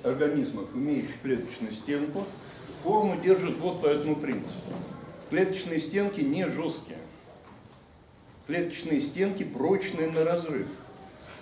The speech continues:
А значит, необходим некоторый избыток давления вот здесь, в самой клетке. Этот избыток давления достигается за счёт диффузии.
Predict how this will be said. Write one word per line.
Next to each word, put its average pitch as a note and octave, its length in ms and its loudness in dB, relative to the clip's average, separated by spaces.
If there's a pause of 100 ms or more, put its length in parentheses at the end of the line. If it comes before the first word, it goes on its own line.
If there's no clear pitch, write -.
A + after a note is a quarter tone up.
(160)
А D#3 140 6
значит, C3+ 540 0
необходим F3+ 720 0 (680)
некоторый D3+ 720 4
избыток E3 580 0
давления C#3 680 4 (420)
вот D#3+ 180 2
здесь, B2 380 -6 (380)
в - 40 -18
самой C#3+ 280 2
клетке. C3+ 260 -2 (1000)
Этот E3 220 0
избыток F3 460 0
давления A3 520 8
достигается C3+ 1040 2 (440)
за B2 200 -2
счёт F#3 280 -2
диффузии. F#2+ 520 -6